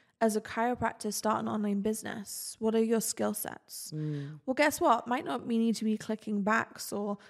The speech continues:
Speaker 1: diagnosing anyone in the online world, but I had transferable skill sets. I had really, really good empathetic skills, which meant I really understood people, which has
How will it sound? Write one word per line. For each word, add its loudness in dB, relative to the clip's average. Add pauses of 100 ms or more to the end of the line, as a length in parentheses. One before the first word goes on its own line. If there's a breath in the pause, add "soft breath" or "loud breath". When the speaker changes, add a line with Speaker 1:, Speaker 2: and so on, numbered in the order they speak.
(180 soft breath)
Speaker 1:
diagnosing 4
anyone 2
in -2
the -2
online 0
world, 0 (120)
but 2 (380 loud breath)
I -2
had 2
transferable 0
skill -6
sets. -6
I -4
had 0
really, 2
really 4
good -2
empathetic -6
skills, 0
which -6
meant -2
I -2
really 2
understood -2
people, 0
which 0
has -6